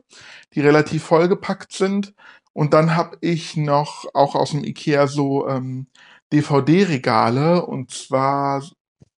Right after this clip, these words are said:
nee, das sind ursprünglich C-D-Regale gewe-, gewesen, genau. Ich hatte sie als D-V-D-Regale benutzt, aber ich hab meine D V Ds aussortiert, weil, wenn wir mal ehrlich sind,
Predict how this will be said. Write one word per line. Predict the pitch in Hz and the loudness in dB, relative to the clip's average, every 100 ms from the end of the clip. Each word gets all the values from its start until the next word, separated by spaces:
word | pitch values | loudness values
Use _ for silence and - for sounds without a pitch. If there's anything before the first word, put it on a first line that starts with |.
| - | -4
nee, | 139 127 | -2 -2
das | 123 | -4
sind | 135 - - | -8 -10 -4
ursprünglich | 147 - 139 120 | -4 -4 -8 -8
C-D-Regale | - 131 123 110 113 110 113 120 | -4 -2 -2 -4 -6 -2 -2 -2
gewe-, | 120 117 120 120 - | -4 0 0 0 -2
gewesen, | 127 127 123 147 | 0 2 0 -2
genau. | 135 123 131 175 - - - _ | -2 2 2 2 -2 -20 -20 _
Ich | - - | -10 -2
hatte | 147 147 | -2 0
sie | 139 135 | 2 2
als | 131 - | 2 0
D-V-D-Regale | 143 143 131 135 147 156 156 - - 143 139 143 139 | -2 0 -2 0 -2 -2 -8 -14 -10 -8 2 2 4
benutzt, | 131 139 170 175 - | 2 2 2 0 -2
aber | 143 | -2
ich | - | -4
hab | 151 | -4
meine | 143 143 | -2 0
D | 143 | -2
V | 143 139 | 0 0
Ds | 147 175 | 0 -2
aussortiert, | - 131 - 123 - 143 - | 0 0 0 -4 -2 -4 0
weil, | 135 131 139 _ _ - - _ _ _ - | 2 4 2 _ _ -20 -20 _ _ _ 2
wenn | 135 | 2
wir | 143 | 4
mal | 135 117 | 2 4
ehrlich | 123 127 | 2 0
sind, | - 131 135 - | -4 -4 -6 -16